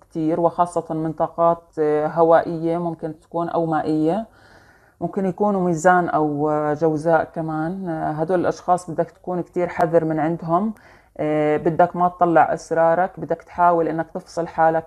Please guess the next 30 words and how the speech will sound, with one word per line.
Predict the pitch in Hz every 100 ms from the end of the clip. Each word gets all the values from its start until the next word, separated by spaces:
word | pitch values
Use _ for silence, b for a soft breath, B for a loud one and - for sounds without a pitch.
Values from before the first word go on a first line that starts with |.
| -
آه، | 156 147 143
عنهم. | 143 175 175
حتى | 170 185 165
لو | 156
كنتوا | 156 180 156
بنفس | 151 170 -
المكتب، | 156 170 - 180 180
حاول | - 170 165 156
إنك | 160 160 - -
تروح | 180 151
على |
المكتب | 156 165 - 147
تاني | - 165 165
أو | -
تقضي | 147 - 170 160 -
أوقات | - 156 170 -
أكتر، | 170 - 170 185 B B B B -
آه، | 151 151
بعيدًا | 160 175 196 160
عن | 143 160
هدول | 165 156 170
الأشخاص، | 160 170 160 - 165 190 -
لأنهم | 160 190 165 156 - -
ممكن | 175 170
يكونوا | 170 165 180
سامين | 165 - 156 156 175 175 180
في، | - 147 143 143 143
آه، | 139
في | - -
حياتك. | 160 156 160 156 160 175